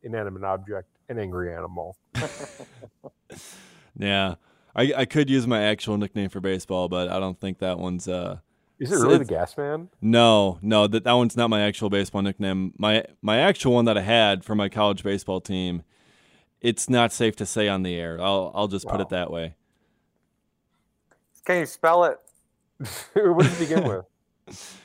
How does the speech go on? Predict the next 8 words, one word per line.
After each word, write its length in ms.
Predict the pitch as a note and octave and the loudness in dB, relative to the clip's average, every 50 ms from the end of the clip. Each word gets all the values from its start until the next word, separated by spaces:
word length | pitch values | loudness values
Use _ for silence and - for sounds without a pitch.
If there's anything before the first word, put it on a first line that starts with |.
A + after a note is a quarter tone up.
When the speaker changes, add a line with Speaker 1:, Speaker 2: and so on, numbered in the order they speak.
| _ _ _ - | _ _ _ 2
Speaker 2:
Um, 640 | A2+ A#2+ B2+ C3 B2+ B2+ B2+ C3 B2+ B2+ B2+ B2+ | 4 6 8 8 8 10 10 10 8 8 6 4
it's, 480 | A#2 A#2+ B2+ A#2+ - - - - - - _ _ _ _ _ _ _ _ _ _ _ _ _ _ | 4 4 4 4 2 -4 -8 -10 -10 -14 _ _ _ _ _ _ _ _ _ _ _ _ _ _
it's 240 | - C3 C3 - - | 0 0 0 0 -4
three 240 | - - D#3 F3+ F3+ | -2 2 4 6 6
Speaker 1:
It's 80 | D#3 | 8
sort 160 | C3+ C3 B2 | 10 8 8
of 80 | A2+ G2 F2+ | 8 6 2
Speaker 2:
words. 280 | E2+ F2 - - - | -2 -6 -8 -12 -12